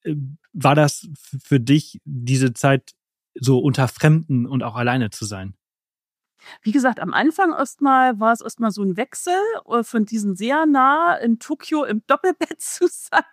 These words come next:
Speaker 2: und die ganze Sei-, Zeit dann auf allein war erst mal so ein bisschen: „Huh, jetzt bin ich hier allein.“ Äh, ähm, auch so ein bisschen: „Oh, jetzt fühle ich mich aber einsam und jetzt kann ich's mit niemandem teilen“, so. Das war auch ein bisschen, kannte ich aber auch von Grönland noch.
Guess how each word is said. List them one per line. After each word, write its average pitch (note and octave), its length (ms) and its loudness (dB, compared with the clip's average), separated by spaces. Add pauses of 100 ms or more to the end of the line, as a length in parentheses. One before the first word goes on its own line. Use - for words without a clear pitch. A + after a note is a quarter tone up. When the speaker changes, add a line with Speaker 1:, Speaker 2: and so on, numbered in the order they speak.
(680)
Speaker 2:
und B3 140 2
die A#3+ 100 -2
ganze C4+ 320 2
Sei-, C4 260 0
Zeit C#4+ 300 2
dann G#3+ 140 -2
auf G#3+ 220 0
allein G#3+ 420 2
war A#3+ 80 2
erst - 140 0
mal A3+ 60 -2
so G3+ 100 -4
ein - 40 -8
bisschen: G#3 460 -4 (400)
„Huh, F4 220 6
jetzt G3+ 160 -4
bin A3+ 80 -4
ich - 80 -6
hier F#3+ 100 -4
allein.“ E3 340 -2 (200)
Äh, A3 380 4
ähm, A3 340 2
auch G#3 140 4
so - 120 -6
ein G#3 60 2
bisschen: G3+ 360 -6
„Oh, F#3 120 0
jetzt F3+ 160 -4
fühle A#3+ 120 -4
ich A3 40 -4
mich G3 120 -2
aber E3+ 140 2
einsam D4 640 2
und G#3 200 -4 (340)
jetzt - 160 -14
kann G#3+ 180 0
ich's - 160 -4
mit G#3 140 -4
niemandem A3 420 2
teilen“, D4 760 0
so. D4 320 -4
Das A3+ 200 -10
war A#3 100 2
auch - 100 -4
ein A#3 60 -4
bisschen, A#3 380 -4 (420)
kannte D#4+ 220 4
ich D4+ 100 4
aber B3+ 180 6
auch A#3+ 100 2
von A3+ 120 0
Grönland C4 640 4
noch. - 340 -12